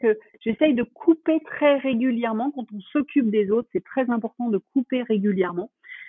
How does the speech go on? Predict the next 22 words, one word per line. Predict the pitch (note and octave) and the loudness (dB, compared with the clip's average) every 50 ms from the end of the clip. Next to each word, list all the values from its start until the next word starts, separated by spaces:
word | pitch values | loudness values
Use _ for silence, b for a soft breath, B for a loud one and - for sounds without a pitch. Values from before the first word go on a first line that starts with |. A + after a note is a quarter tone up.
| B B - | B B 4
Et | F#3+ F#3 | 6 6
donc, | G3+ B3 C#4 C4 - | 8 8 6 6 8
euh, | B3+ G#3 G3+ G3 F#3+ F#3 F3+ F3 F3 E3+ F3 F3 F#3 | 8 8 10 8 8 8 6 4 4 2 2 2 0
je | - - | 0 -4
prends | - - G#3 G3+ | -6 -4 -4 -4
toujours, | F#3 - - G#3 G3 G3 A3 A#3 B3 A3+ G#3+ | -4 -4 -6 -6 -2 0 0 2 2 2 0
euh, | F#3 F3+ F3 E3+ | 0 0 0 -2
voilà, | F3 F3+ E3 D#3+ D#3 | -2 -2 -4 -4 -4
j'ai, | D#3 E3+ F3+ - F3 | -4 -4 -4 -4 -4
j'ai, | F3 E3+ - - - | -6 -8 -8 -4 -2
c'est, | - - - G3 - | -2 -2 -2 -2 -2
c'est | - F3+ - _ | -2 -2 -2 _
plus | - - C#4 | 2 2 6
difficile | C4 C#4+ C4 - C4+ B3+ - - C#4 B3+ A3+ G#3 | 6 6 6 6 4 4 6 6 6 8 8 6
maintenant | G3 F#3+ G3+ G#3+ A3 A3+ | 6 6 6 6 4 2
que | - | 2
je | - | 0
suis | - A3 G3+ | -2 -4 0
chef | - G#3 F#3+ | 2 0 0
d'entreprise | F#3 G3+ G3+ - G#3+ G3 - - A3+ A3 G#3+ G3 F#3+ | 2 -2 -2 -2 -4 -4 -2 0 0 0 2 2 0
et | E3+ E3+ - | -2 -2 -2
que | - E3+ E3 E3+ F3 | 0 0 0 0 0